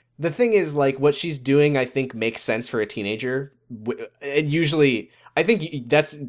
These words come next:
kind of what Ashley's character is supposed to be, is she's, like, the angsty teen, but I think y-,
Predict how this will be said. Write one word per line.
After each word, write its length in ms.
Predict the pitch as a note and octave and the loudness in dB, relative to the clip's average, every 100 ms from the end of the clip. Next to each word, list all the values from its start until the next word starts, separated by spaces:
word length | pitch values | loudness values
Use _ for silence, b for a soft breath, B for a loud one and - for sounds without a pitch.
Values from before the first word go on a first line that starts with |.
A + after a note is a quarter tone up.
| - | -4
kind 220 | C3+ C#3 | 0 2
of 60 | |
what 140 | C#3 B2+ | 2 2
Ashley's 300 | A#2 - A#2+ | 0 -2 -6
character 320 | - A#2 A#2 | -4 -4 -4
is 80 | A2+ | -6
supposed 420 | A2+ - G#2 - | -8 -4 -4 -4
to 80 | A2+ | -4
be, 160 | A#2 A2 | 0 0
is 120 | G2+ | -2
she's, 160 | A#2 G#2 | -4 -4
like, 140 | G2 | -4
the 120 | G#2+ | -4
angsty 340 | G2+ G2+ - F#2+ | -4 -6 -10 -10
teen, 280 | G#2+ G#2+ | -6 -4
but 100 | A2 | 0
I 100 | G2 | 0
think 220 | G#2 B2 - | 0 -4 -8
y-, 140 | G2+ | -14